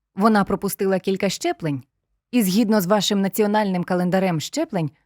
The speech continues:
вона повинна отримати вакцинацію за наздоганяючою схемою. Ви правильно призначили вакцинацію за наздоганяючим календарем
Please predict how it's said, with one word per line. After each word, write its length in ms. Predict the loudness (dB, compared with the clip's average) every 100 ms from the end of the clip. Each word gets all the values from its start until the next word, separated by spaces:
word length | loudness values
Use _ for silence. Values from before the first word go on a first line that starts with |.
| _
вона 220 | 0 2 2
повинна 380 | 0 2 0
отримати 420 | 0 0 0 0 -2
вакцинацію 680 | -4 -4 -2 -2 -4 -2
за 120 | 0
наздоганяючою 880 | 0 2 0 0 0 -2 -2 -4 -4
схемою. 500 | -4 -4 -2 -2 -6 -12 _ _ _ _ _ _ _ _ _ _ _ _ _ _ _ _ _ -4
Ви 180 | -2 0
правильно 580 | 0 0 2 0 -2 -2
призначили 580 | -4 -2 -2 0 -2
вакцинацію 680 | 0 -2 -2 -2 -2 -2 -2
за 120 | 0
наздоганяючим 840 | 0 0 0 0 -2 -2 -4 -4 -4
календарем 680 | -2 -2 -2 -2 -2 -2